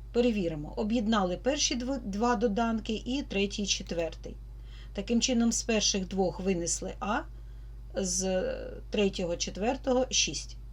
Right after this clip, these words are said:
Х плюс ігрек виносимо за дужки. Маємо х плюс ігрек помножити на А плюс шість. В другому так само об'єднали перші два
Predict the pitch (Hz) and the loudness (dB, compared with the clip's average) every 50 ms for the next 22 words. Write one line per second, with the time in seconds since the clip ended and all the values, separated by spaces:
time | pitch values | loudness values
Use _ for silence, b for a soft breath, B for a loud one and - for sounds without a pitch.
0 | - - - B B B B B B B B B B - 254 254 - - - - | -14 -14 -14 B B B B B B B B B B 2 2 2 2 2 -2 -4
1 | 208 208 202 - - 196 190 202 - - - - 190 185 180 170 160 - 175 175 | -4 -4 -2 -2 0 0 0 0 -2 -4 -4 -4 -2 -2 -2 -2 -4 -4 -4 -4
2 | 170 165 165 180 165 - 170 - - - - 247 302 339 - - - - - - | -4 -4 -4 -4 -4 -2 0 0 0 2 2 0 0 0 -4 -8 -12 -14 -14 -14
3 | - - - 214 226 214 202 196 190 180 175 185 - 220 226 196 - - - - | -14 -8 -4 0 2 2 4 4 2 0 0 -4 -2 -2 -2 -2 -2 -4 -6 -6
4 | 170 160 - - 233 277 269 302 339 330 - - - - 190 175 170 180 208 240 | -6 -6 -4 -2 -2 0 0 0 -2 -2 -4 -8 -6 -4 -2 -2 0 0 0 0
5 | 233 269 247 233 - 247 208 170 156 - 180 180 196 202 - - 160 170 165 160 | 0 0 -2 -2 -2 -2 0 0 -2 -2 -2 -2 -2 -2 -4 -4 -4 -4 -4 -4
6 | - - - - - - - - - - - - - - - - - - - - | -4 -6 -6 -6 -6 -4 -4 -4 -4 -6 -8 -8 -10 -12 -14 -14 -14 -14 -14 -14
7 | - - - - - - - B B B B B B B B B B B - 202 | -14 -14 -12 -12 -12 -12 -12 B B B B B B B B B B B -6 -4
8 | 208 196 254 262 240 202 214 208 202 202 196 - 208 202 202 - - 220 196 190 | 0 4 6 6 6 6 6 4 4 2 2 2 0 0 0 0 2 2 2 4
9 | 185 185 180 170 185 208 180 190 196 190 180 180 185 180 - 202 185 180 - - | 2 0 0 0 -2 -2 0 0 0 2 2 0 0 0 0 0 0 2 2 0
10 | 202 175 165 - 190 180 170 165 165 160 | 0 -2 -2 -2 -2 0 0 -2 -4 -6